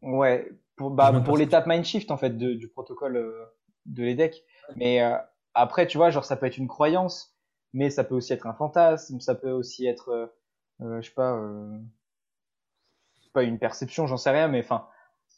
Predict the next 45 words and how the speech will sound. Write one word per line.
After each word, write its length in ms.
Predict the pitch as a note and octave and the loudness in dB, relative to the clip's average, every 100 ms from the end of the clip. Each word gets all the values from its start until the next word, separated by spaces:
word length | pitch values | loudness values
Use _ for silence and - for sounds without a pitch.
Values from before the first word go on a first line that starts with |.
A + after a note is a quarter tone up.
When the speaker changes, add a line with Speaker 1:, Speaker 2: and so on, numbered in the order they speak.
| _ _ _ _ _ | _ _ _ _ _
Speaker 1:
c'est 280 | - - D#3 | -16 0 4
là 180 | E3+ F#3+ | 6 6
où 60 | |
j'ai 140 | C#3 C#3+ | 4 2
vraiment 380 | B2+ D3+ F3 F3+ | 4 4 4 2
compris. 680 | - D#3 - F3 F#3+ G3 _ _ _ - | 0 -2 -2 0 -2 -4 _ _ _ -2
Ça, 260 | D3+ C#3 | 2 2
enfin, 140 | B2 C#3+ | 4 2
ouais, 80 | |
ça 100 | D#3+ D3 | 2 -2
fait 80 | |
partie 200 | D3 D3+ | -4 -4
des 80 | D#3 | -6
trucs 160 | F#3+ G3+ | -4 -6
qui 100 | C#3+ | -6
m'ont 80 | C3 | -4
fait 160 | C#3+ | -4
comprendre 440 | - F3 - G3 C#3+ | -2 -4 0 0 0
vraiment 200 | C#3+ D3+ | -2 -2
le 80 | D3 | -4
protocole 460 | C#3 C#3 C#3+ C3+ | -10 -8 -6 -6
petit 260 | B2+ - C3+ | -10 -12 -8
à 60 | |
petit. 220 | - C3 _ _ _ _ _ - | -8 -12 _ _ _ _ _ -8
Et, 460 | G#2+ G#2+ G#2 G2+ - - - - _ _ _ | -6 -6 -8 -10 -16 -18 -20 -20 _ _ _
et 100 | G#2+ | -12
je 100 | G#2+ | -12
trouve 160 | - D3 | -12 -14
que 100 | C3+ | -12
c'est, 200 | A#2 G#2 _ _ _ _ _ _ _ _ _ - | -12 -12 _ _ _ _ _ _ _ _ _ -2
à 100 | D#3 | 0
partir 240 | D#3 G3+ | 0 0
du 100 | F3 | -2
moment 240 | E3 D#3+ F3 | 0 0 0
où 60 | |
j'ai 140 | C#3 C3+ | 0 -4
compris 300 | D#3 E3 E3+ | -6 -4 -4
un 80 | D#3 | 0
truc, 280 | E3+ F3 - _ _ _ | 0 0 -2 _ _ _
c'est 160 | - | -10
beaucoup 220 | C3+ C#3+ D3+ | -8 -8 -10
plus 180 | - | -12
simple 340 | C#3 - E3 D#3 | -8 -2 -2 0
de 100 | C#3+ | -4
l'utiliser. 720 | C#3+ - C#3+ C3+ C#3+ D3+ | -4 -8 -8 -4 -4 -4